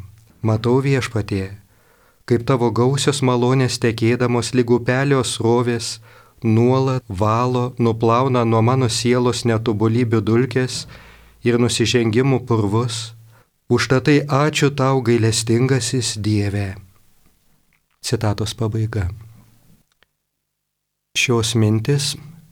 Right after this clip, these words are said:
kurias mes ką tik išgirdome,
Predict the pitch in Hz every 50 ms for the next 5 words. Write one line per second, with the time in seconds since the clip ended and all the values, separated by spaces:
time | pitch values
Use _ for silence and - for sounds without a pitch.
0 | - _ _ _ _ 117 113 104 107 104 95 - - - - - - - - -
1 | - 135 117 110 110 - - 123 107 107 - 107 - 113 101 95 110 113 113 117
2 | 127 127 123 139 139 139 135